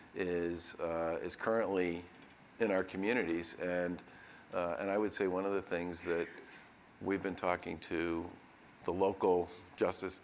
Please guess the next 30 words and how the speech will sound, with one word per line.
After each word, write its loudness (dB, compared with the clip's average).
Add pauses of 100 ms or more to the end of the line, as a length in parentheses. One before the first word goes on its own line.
Department 0
folks -2
about 0
is, -2 (500)
uh, 0
is -4
doing -2
more, 0 (300)
because, 2 (600)
uh, 4
it, -4
part 8
of 6
the 0
problem 6
with -2
fentanyl 4
is, -2
um, -2 (420)
it 2
travels 4
through 2
a -2
whole 2
series 2
of 0 (760)
relatively 2 (1600)
hard 8
to 6
identify, 4